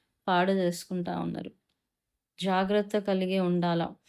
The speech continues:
ఇవన్నీ అపవాది మన జీవితంలో దేవుని ప్రణాళికను నెరవేర్చకుండా, మన సంతోషంగా, మన సంతోషాన్ని లాక్కొని, మనల్ని ఆనందంగా ఉండనీయకుండా చేసే కుట్ర ఇది. It's a trap.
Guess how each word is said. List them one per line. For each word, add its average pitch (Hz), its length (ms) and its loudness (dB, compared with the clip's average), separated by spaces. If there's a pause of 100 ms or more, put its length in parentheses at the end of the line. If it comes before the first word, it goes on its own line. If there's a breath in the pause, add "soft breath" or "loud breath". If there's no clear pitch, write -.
(220 soft breath)
ఇవన్నీ 233 640 4
అపవాది 208 840 2
మన 196 320 0
జీవితంలో 196 880 0 (320)
దేవుని 220 400 6
ప్రణాళికను 196 760 0
నెరవేర్చకుండా, 180 1120 2
మన 180 180 2
సంతోషంగా, 208 1000 2 (400 soft breath)
మన 202 140 4
సంతోషాన్ని 240 680 6
లాక్కొని, 190 840 2
మనల్ని 190 320 2
ఆనందంగా 214 600 4
ఉండనీయకుండా 180 1000 2 (340 soft breath)
చేసే 202 600 2 (140)
కుట్ర 214 300 4
ఇది. 165 400 4 (240)
It's 180 160 -6
a 208 100 0
trap. 185 500 0